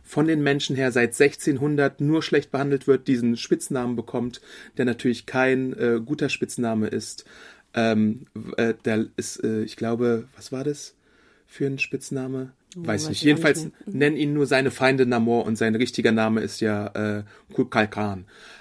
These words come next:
Speaker 1: Ähm, und weil seine Familie getötet worden ist, weil die eine Variante von diesem lilafarbenen Blumending genutzt haben, um dann, äh, ins Wasser zu leben, äh, sieht er s-, s-, es als seine Pflicht an,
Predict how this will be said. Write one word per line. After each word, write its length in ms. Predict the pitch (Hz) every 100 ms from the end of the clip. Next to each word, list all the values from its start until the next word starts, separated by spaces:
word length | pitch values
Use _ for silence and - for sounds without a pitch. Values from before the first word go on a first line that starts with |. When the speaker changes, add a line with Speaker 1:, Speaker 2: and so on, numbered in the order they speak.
| -
Speaker 1:
Ähm, 240 | - 113 113
und 240 | 123 113 -
weil 400 | 104 120 127 123
seine 400 | 120 110 110 104 - 104
Familie 460 | - 120 165 160
getötet 440 | 139 - 127 123 117
worden 180 | 117
ist, 160 | 92 -
weil 140 | 107
die 160 | 104 101 - - 113
eine 280 | 110 104 -
Variante 480 | 104 104 120 131 120
von 160 | 117
diesem 260 | 107 101 98
lilafarbenen 920 | 107 120 110 - 113 110 104 98 101 - -
Blumending 800 | 135 165 156 143 131 139 139 -
genutzt 400 | 131 131 - 131
haben, 280 | 123 123
um 240 | 120 113 107
dann, 300 | 110 104 101 - - -
äh, 220 | 107 107 -
ins 260 | 120 104
Wasser 240 | 135 135 135
zu 140 | -
leben, 400 | 120 117 107 107 - - - -
äh, 240 | 110 104
sieht 300 | 101 104 131
er 180 | - 117
s-, 560 | 110 - - - 110 -
s-, 0 | - -
es 140 | -
als 180 | - -
seine 180 | 113 104
Pflicht 380 | - 123 - -
an, 300 | 104 104